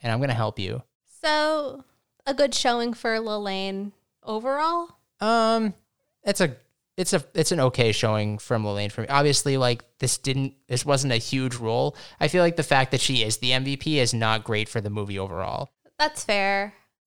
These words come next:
Speaker 2: I just feel a sense of peace that we did, in fact, find out where Miranda went.
Speaker 1: This is not Mexico City. <laughs>
Speaker 2: Uh, she went to Auckland. <laughs>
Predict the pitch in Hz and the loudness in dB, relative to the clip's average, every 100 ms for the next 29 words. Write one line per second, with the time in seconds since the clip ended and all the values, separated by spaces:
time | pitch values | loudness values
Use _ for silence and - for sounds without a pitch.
0 | _ - 240 240 262 - - - _ _ | _ -10 -8 -4 -4 -4 -8 -12 _ _
1 | _ _ 240 208 202 196 226 220 - 208 | _ _ -6 -2 0 -2 -6 -10 -8 -8
2 | 202 202 - 214 226 - - 196 190 214 | -10 -14 -14 -12 -10 -10 -6 -6 -6 -8
3 | 196 196 190 202 196 - 214 202 196 208 | -10 -10 -8 -6 -6 -6 -8 -6 -8 -8
4 | - 190 190 190 190 190 190 - _ _ | -10 -8 -6 -6 -6 -6 -8 -12 _ _
5 | 214 208 196 185 180 190 - - - - | -10 -6 -6 -6 -8 -8 -10 -12 -14 -16
6 | - _ _ _ 135 - 123 123 123 117 | -20 _ _ _ -2 0 2 2 4 4
7 | 113 110 - - 113 101 - 110 117 113 | 2 0 0 2 2 4 2 2 2 0
8 | - - - 254 _ 320 - 302 202 - | -2 -10 -8 -10 _ -8 -2 0 0 -4
9 | _ _ 214 - - _ - - 208 202 | _ _ -12 -12 -16 _ -20 -16 -12 -10
10 | - 196 190 190 - 196 185 - - 214 | -8 -6 -6 -8 -6 -6 -6 -10 -10 -8
11 | - - | -8 -10